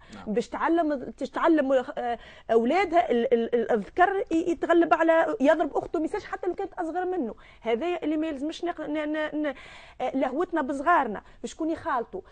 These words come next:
Speaker 2: ال-، شكون حتى في ال-، الانترنت والفيسبوك، فين يدخلوا، فين يخرجوا،
Speaker 1: نعم.
Speaker 2: نراقبوهم، أما مش بشكل إنك أنت، آه،
Speaker 1: مش
Speaker 2: عامل
Speaker 1: بشكل
Speaker 2: عليه،
Speaker 1: م-،
Speaker 2: آه، لا،
Speaker 1: متسلط.
Speaker 2: لا، لا، بطريقة، آه، انصت له، آه، طريقة الحوار.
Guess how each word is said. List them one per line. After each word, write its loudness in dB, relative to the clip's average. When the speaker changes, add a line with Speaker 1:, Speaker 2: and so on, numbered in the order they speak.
Speaker 2:
ال-، 0
شكون -4
حتى 0
في -2
ال-، 2
الانترنت 2
والفيسبوك، -2
فين 0
يدخلوا، -2
فين -2
يخرجوا، 0
Speaker 1:
نعم. -2
Speaker 2:
نراقبوهم، 0
أما -2
مش -2
بشكل -4
إنك -2
أنت، -4
آه، 2
Speaker 1:
مش -2
Speaker 2:
عامل 2
Speaker 1:
بشكل 6
Speaker 2:
عليه، 4
Speaker 1:
م-، 2
Speaker 2:
آه، 4
لا، 2
Speaker 1:
متسلط. 0
Speaker 2:
لا، 4
لا، 0
بطريقة، -2
آه، -2
انصت -2
له، -4
آه، 2
طريقة 0
الحوار. 0